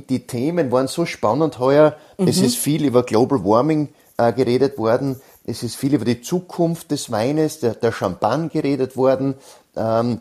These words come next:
Speaker 1: Sake war ein Thema. Also ganz viel unterschiedliche Thematen, die uns einfach, ähm, irrsinnig berühren auch, weil man immer wieder hört, Global Warming, ist es
Speaker 2: Mhm.
Speaker 1: wirklich so?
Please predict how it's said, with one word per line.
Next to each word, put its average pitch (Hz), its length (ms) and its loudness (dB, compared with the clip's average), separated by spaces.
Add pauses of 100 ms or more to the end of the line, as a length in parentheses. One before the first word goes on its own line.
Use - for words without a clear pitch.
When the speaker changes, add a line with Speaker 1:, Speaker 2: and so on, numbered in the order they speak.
Speaker 1:
Sake 127 600 -2
war 131 100 2
ein 120 180 0
Thema. 131 440 2 (160)
Also 127 220 0 (340)
ganz 180 320 -4
viel - 240 -4
unterschiedliche 156 800 -2
Thematen, 117 640 -2 (320)
die 143 120 2
uns 170 340 0
einfach, 131 460 0 (420)
ähm, 117 640 2 (100)
irrsinnig 151 640 -2 (360)
berühren 120 460 0
auch, 139 420 2 (540)
weil 113 160 0
man 127 140 0
immer 143 260 -2
wieder 127 300 0
hört, 135 380 2
Global 110 340 0
Warming, 131 460 0
ist 127 240 -4
es 123 80 -4
Speaker 2:
Mhm. 175 120 -2
Speaker 1:
wirklich 208 340 0
so? 131 300 0